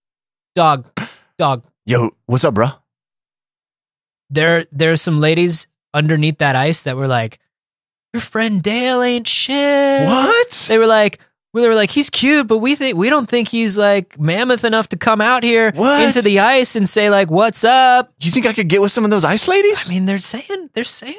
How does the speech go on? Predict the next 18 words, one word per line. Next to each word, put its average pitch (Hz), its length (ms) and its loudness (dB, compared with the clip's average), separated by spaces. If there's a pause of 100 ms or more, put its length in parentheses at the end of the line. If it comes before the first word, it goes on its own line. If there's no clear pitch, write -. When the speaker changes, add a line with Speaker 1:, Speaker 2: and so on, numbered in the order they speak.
(140)
Speaker 1:
they're, 381 340 -6
they, 247 120 -8
they, 233 200 -6
they 226 220 -4
think 240 240 -8
you're 208 140 -2
hot, 226 360 0
dude. 339 320 0 (160)
Speaker 2:
Really? 190 520 -6
Speaker 1:
Yeah, 381 340 0
why 233 160 0
don't 277 180 0
you 339 60 -6
just 320 300 -2
fucking 269 420 -2
be 269 160 -2
a 285 40 -2
bro 277 200 0